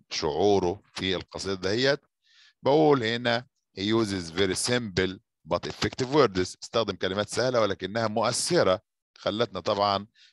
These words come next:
بتهم نشفق عليه.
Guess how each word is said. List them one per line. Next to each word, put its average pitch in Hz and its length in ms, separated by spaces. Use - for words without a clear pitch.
بتهم 104 840
نشفق 98 680
عليه. 82 540